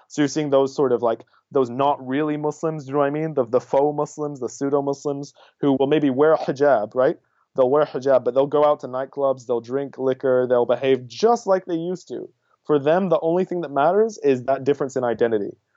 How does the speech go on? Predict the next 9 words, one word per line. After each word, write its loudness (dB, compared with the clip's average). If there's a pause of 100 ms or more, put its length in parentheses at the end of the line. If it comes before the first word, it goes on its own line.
So -4
this 0
is 0
classic 2
identity 2
politics, -2
and -4
it's -6 (240)
having 0